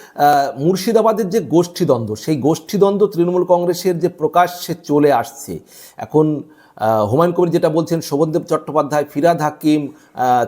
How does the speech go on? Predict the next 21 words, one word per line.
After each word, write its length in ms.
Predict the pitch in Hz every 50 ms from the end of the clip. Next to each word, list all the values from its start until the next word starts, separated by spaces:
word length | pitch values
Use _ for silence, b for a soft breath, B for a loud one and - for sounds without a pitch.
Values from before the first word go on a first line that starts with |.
| -
তাদেরকে 300 | - 135 147 170 170 175
তিনি 180 | 156 165 160 160
একাধিকবার, 840 | 147 147 - 190 190 156 185 220 185 - - 143 139 170 170 170 160
আহ, 380 | - - - 117 127 139 139
মানে, 300 | 135 147 143 147 151 143 131 - - 131 120
জানিয়েছেন। 560 | 104 139 143 156 165 160 156 156 - 147 147
আবার 200 | 135 127 143 147 143 - -
এই 160 | - 196 226
নেতারা, 460 | 208 208 185 190 147 117 98 82 - - b b b b b
আহ, 220 | - 117 117 117 117
শোভন 300 | - - 151 156 160 151
চট্টোপাধ্যায়, 560 | - 156 127 - 143 147 143 131 139 143 135 139
ফিরহাদ 240 | - 151 160 156 139
হাকিম 300 | 143 135 - 143 135 131
তাকে 220 | 127 135 123 - 139
একাধিকবার 420 | 135 160 151 143 135 135 143 135
সতর্ক 400 | - - 156 - 190 180 190 185
করেছে, 300 | 175 - 160 143 - 143
মানে, 140 | 139 131 120
হুমায়ুন 280 | 123 147 151 151 151
কবিরকে 360 | 151 151 147 147 - - 139